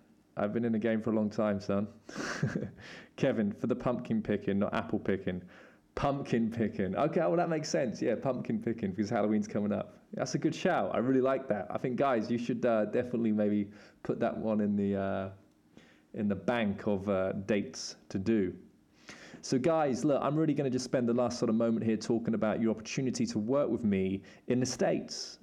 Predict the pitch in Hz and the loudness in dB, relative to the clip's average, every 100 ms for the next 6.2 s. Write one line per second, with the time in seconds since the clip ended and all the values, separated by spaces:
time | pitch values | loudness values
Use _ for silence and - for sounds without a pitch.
0 | - 123 - 147 117 - 110 110 143 147 | -4 -4 0 0 0 -2 -2 0 0 0
1 | 123 117 131 123 120 - 131 123 120 117 | -2 0 0 2 -2 -2 -2 0 0 -2
2 | - 143 143 113 104 101 98 - - - | 0 0 2 2 2 2 -2 -10 -20 -20
3 | _ _ - 117 107 104 101 104 123 147 | _ _ -2 2 2 2 4 2 2 0
4 | 110 117 113 110 107 104 101 101 98 95 | -2 -4 0 0 2 2 2 2 0 -2
5 | - - 131 127 123 - 120 110 107 107 | -6 0 2 0 -4 -2 0 2 4 2
6 | 107 104 | 2 0